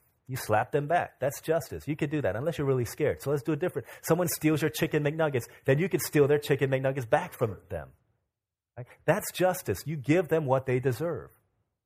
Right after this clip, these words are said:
Mercy would be when someone hits you across the face, you don't hit them back.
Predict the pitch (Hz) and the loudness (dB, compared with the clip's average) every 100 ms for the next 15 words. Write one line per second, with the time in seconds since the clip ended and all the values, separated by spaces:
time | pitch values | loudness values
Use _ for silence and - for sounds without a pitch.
0 | _ _ _ _ _ - 127 196 226 - | _ _ _ _ _ -2 6 6 6 4
1 | 214 180 151 143 139 123 165 156 117 151 | 0 2 2 2 2 2 0 0 0 -2
2 | - 139 - 139 117 117 - 180 151 135 | -2 -2 2 2 2 -6 -2 -2 0 -4
3 | - - - _ _ _ _ _ 156 160 | -8 -12 -16 _ _ _ _ _ -6 0
4 | 135 120 123 117 120 127 113 69 | 0 2 -2 -2 -4 -4 -6 -8